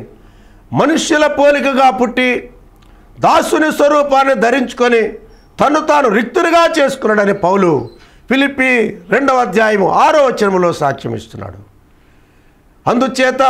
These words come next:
భూమి మీద ఉన్నవారిలో కానీ, భూమి క్రింద ఉన్నవారిలో కానీ, పైనున్న వారే కానీ, క్రిందున్న వారే కానీ, ప్రతి వాని నామము,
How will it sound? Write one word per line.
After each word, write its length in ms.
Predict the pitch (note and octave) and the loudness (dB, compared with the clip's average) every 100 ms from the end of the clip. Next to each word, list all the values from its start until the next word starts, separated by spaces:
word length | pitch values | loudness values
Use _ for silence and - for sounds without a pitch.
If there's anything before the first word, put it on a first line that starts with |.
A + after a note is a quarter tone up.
| F#3 | 0
భూమి 180 | E3+ B3 B3+ | 0 2 2
మీద 120 | C4 B3+ | 2 0
ఉన్నవారిలో 460 | C4 C4 C4 C4 C4+ C4+ | 0 2 2 2 0 2
కానీ, 200 | C#4 C#4 - - _ _ _ - | 0 -2 -6 -16 _ _ _ -4
భూమి 240 | D3 B3+ C4 | 0 0 0
క్రింద 220 | G3+ C4+ C#4 C#4 | -2 0 0 0
ఉన్నవారిలో 460 | C#4 C#4 C#4 C#4+ C#4 | 2 2 2 2 2
కానీ, 220 | C#4+ D4 D4+ - - _ _ _ | 0 0 -4 -8 -20 _ _ _
పైనున్న 360 | D#3+ B3+ C#4+ C#4 C#4+ | -2 0 0 2 2
వారే 240 | C#4+ D4 D4 | 2 2 2
కానీ, 160 | D4+ D4+ G#3 | 2 0 -2
క్రిందున్న 360 | B3 C#4+ D4 D4+ | 0 2 2 2
వారే 240 | D4 D4+ D4 | 2 2 2
కానీ, 220 | D#4 D#4 D4+ - - _ _ _ _ _ _ _ - - | 0 0 -4 -10 -20 _ _ _ _ _ _ _ -12 -2
ప్రతి 360 | B3 C4 D4+ D4 A#3+ | -2 0 -2 0 2
వాని 280 | C#4+ D4+ C4+ F3+ | 2 2 0 0
నామము, 440 | A#3+ D#4 D4+ D#4 | 2 2 2 2